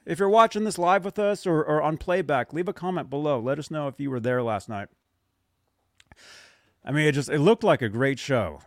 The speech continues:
And, I mean, you had, you know, Sebastian Bach doing some, some Skid Row. You had, uh, uh, again, Kevin Cronin, R E O Speedwagon, Lita Ford, Stephen Pearcy doing some Rat, Ace Frehley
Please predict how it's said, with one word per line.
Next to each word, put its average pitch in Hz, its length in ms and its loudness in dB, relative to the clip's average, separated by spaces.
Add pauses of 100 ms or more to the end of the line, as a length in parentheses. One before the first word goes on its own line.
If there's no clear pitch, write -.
(760)
And, 117 580 -2
I 127 100 -2
mean, 113 180 0
you 117 100 0
had, 117 320 -2
you 123 140 -4
know, 101 80 -6
Sebastian 127 460 -2
Bach 120 340 2 (100)
doing 107 240 -6
some, 95 420 -10
some 104 200 -14
Skid 120 240 -8
Row. 196 580 8 (420)
You 120 180 -4
had, 110 420 -4
uh, 95 460 -4 (480)
uh, 104 260 -8
again, 110 480 -6
Kevin 131 240 2
Cronin, 139 420 -2
R 131 220 0
E - 20 -2
O 127 40 -2
Speedwagon, 156 880 0 (180)
Lita 131 240 -2
Ford, 139 460 -2
Stephen 120 280 -8
Pearcy 123 360 -8
doing 107 200 -8
some 98 180 -10
Rat, 107 300 -4
Ace 143 240 -2
Frehley 165 600 -2